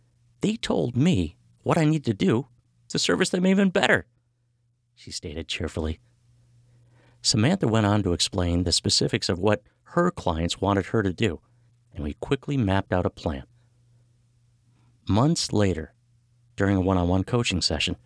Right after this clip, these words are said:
Samantha announced, "I'm having a client appreciation event tomorrow, and I can't wait to introduce a number of my long-term clients to each other." "Sounds like a family reunion,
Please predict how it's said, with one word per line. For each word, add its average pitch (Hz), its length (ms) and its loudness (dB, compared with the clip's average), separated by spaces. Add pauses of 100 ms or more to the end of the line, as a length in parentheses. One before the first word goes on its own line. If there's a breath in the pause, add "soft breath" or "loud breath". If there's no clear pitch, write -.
(880 soft breath)
Samantha 85 420 0
announced, 82 540 0 (800 soft breath)
"I'm 101 80 2
having 123 280 2
a 107 60 2
client 113 300 2
appreciation 98 600 0
event 78 240 0
tomorrow, 78 320 -2
and 76 100 -2
I 82 40 0
can't 143 320 -2
wait 127 360 2
to 127 80 -6
introduce 104 440 0
a 101 40 -4
number 101 220 2
of 92 80 0
my 90 80 0
long-term 104 500 2
clients 104 380 0
to 98 100 -2
each - 140 0
other." 92 220 0 (1040 loud breath)
"Sounds 117 280 -2
like 104 120 0
a - 60 -8
family 110 300 2
reunion, 95 600 0